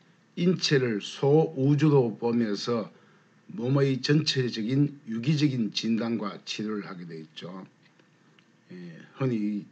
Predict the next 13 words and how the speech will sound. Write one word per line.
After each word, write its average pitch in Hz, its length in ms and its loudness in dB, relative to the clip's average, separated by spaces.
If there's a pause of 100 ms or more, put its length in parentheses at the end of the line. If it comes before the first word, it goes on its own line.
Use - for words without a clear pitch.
경혈점을 117 880 0 (1000)
이용해서 101 640 -8 (440)
침을 127 420 -2
놓거나 101 720 -8 (400)
뜸을 117 420 -4
뜨거나 104 540 -8 (460)
혹은 120 340 -8 (680)
탕제를 127 800 0 (220)
먹어서 113 680 -6 (120)
치료하는 95 580 -12
방법입니다. 76 640 -16 (2000)
그래서 127 220 0
한의학은 135 800 4